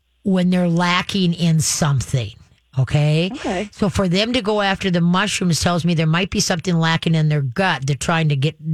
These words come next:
Speaker 1: you know, their, their stomach's a little dis-, in, uh, disarray. We don't know what it's from. It could be from stress. It could be, we don't know. And that's the same thing with humans. When humans go through stress, their gut system sometimes goes upside down and sideways.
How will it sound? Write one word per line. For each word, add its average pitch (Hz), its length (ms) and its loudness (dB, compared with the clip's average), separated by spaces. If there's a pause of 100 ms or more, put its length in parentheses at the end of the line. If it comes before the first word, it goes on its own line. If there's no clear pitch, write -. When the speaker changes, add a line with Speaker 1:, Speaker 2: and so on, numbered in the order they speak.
Speaker 1:
you 165 100 -2
know, 147 100 2
their, 143 200 0
their 139 220 -2
stomach's 165 340 0
a 170 60 -2
little 160 180 0
dis-, 139 300 0
in, 139 160 0 (200)
uh, 135 140 0
disarray. 147 720 0 (640)
We 190 100 2
don't 190 200 2
know 180 140 2
what 175 140 2
it's 160 100 0
from. 170 160 0
It 127 80 -4
could 151 120 0
be 135 120 0
from 139 160 -2
stress. 156 440 0
It 135 120 -2
could 151 120 0
be, 147 120 -2
we 165 140 2
don't 170 320 0
know. 165 300 0 (420)
And 160 80 2
that's 170 120 2
the 165 80 0
same 170 220 2
thing 175 120 0
with 156 120 0
humans. 170 340 2
When 143 120 2
humans 190 340 2
go 151 180 0
through 151 280 0
stress, 139 520 -2 (320)
their 175 120 2
gut 160 200 0
system 156 320 0
sometimes 151 460 0
goes 143 220 0
upside 143 340 0
down 135 200 2
and 127 100 0
sideways. 113 720 -4